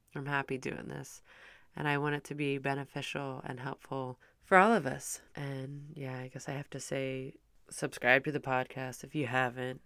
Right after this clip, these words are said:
rate it, review it, share it with your friends, all that stuff. But you guys know that.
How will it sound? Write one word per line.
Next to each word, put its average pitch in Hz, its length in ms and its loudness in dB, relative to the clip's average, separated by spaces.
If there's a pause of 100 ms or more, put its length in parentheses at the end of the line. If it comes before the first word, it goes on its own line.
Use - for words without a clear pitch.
(120)
rate 147 340 2
it, 151 240 -4
review 143 440 -2
it, 135 180 -4
share 135 200 -2
it 139 60 -4
with 139 140 -10
your 151 120 -4
friends, 120 560 -6 (720)
all 65 140 -2
that 65 200 -4
stuff. - 340 -12 (100)
But 170 80 -6
you 160 80 -2
guys 131 220 -2
know 73 100 -4
that. - 160 -6